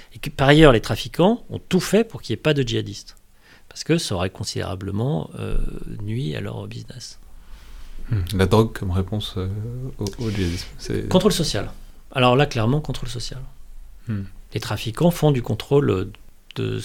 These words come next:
Speaker 1: d'une certaine manière, de sécurité, parce que le niveau de violence ne doit pas, euh, atteindre un niveau tel qu'il remet en cause la cohésion nationale. Ce qui veut dire aussi, c'est qu'on accepte un certain niveau de violence à Marseille.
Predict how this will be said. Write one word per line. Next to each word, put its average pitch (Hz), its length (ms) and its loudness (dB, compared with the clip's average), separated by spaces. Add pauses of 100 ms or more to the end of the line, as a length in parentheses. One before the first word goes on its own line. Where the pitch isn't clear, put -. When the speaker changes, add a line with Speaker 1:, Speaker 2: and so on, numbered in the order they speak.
(400)
Speaker 1:
d'une - 80 -12
certaine 104 300 -6
manière, 110 300 -2
de 110 80 -6
sécurité, 110 640 -8
parce - 160 -8
que - 80 -2
le 117 140 2
niveau 120 260 4
de 110 80 0
violence 117 440 0
ne 107 40 -4
doit 104 220 -2
pas, 139 260 -2 (540)
euh, - 380 -12
atteindre 131 420 0
un 101 100 0
niveau 104 260 0
tel 151 440 4 (640)
qu'il 110 180 -2
remet 113 220 4
en 110 100 2
cause 139 340 4
la 98 240 2
cohésion 107 360 -2
nationale. 104 420 -6 (1000)
Ce - 100 -8
qui - 60 -4
veut 117 80 2
dire 107 140 4
aussi, 107 240 2
c'est 117 180 -4
qu'on - 260 -6
accepte 143 340 -2
un 98 40 -4
certain 113 260 -6
niveau 107 200 -2
de 101 60 -6
violence 101 400 -6
à - 40 -8
Marseille. 107 320 -10